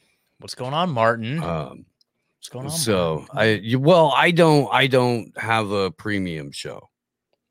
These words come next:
Speaker 2: That,
Speaker 1: Oh.
Speaker 2: and, and, and I'd said from, like, day one that I wasn't gonna do that.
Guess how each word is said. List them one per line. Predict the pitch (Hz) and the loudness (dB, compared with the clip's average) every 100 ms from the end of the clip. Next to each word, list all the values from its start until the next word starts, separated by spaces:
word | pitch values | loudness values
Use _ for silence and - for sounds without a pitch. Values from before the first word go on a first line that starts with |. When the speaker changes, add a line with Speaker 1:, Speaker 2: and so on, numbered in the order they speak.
| _ - - | _ -12 -6
Speaker 2:
That, | 98 101 104 104 | -2 0 2 0
Speaker 1:
Oh. | 104 101 101 98 | 0 0 -2 0
Speaker 2:
and, | 104 95 87 76 _ - | 0 0 -4 -8 _ -10
and, | 110 107 101 92 85 71 101 | -4 -2 -2 -4 -6 -10 -6
and | 110 104 | -4 -2
I'd | 104 92 | -4 -6
said | - 123 113 85 | -2 -2 -2 -4
from, | 117 104 | -4 -2
like, | 98 85 | -2 -4
day | 107 104 | -4 -4
one | 98 95 104 101 | -4 -6 -6 -6
that | 98 | -6
I | 90 | -6
wasn't | 87 92 85 87 | -6 -6 -6 -8
gonna | 78 80 76 | -8 -10 -10
do | 71 107 110 | -8 -8 -2
that. | 107 98 92 | -2 0 -2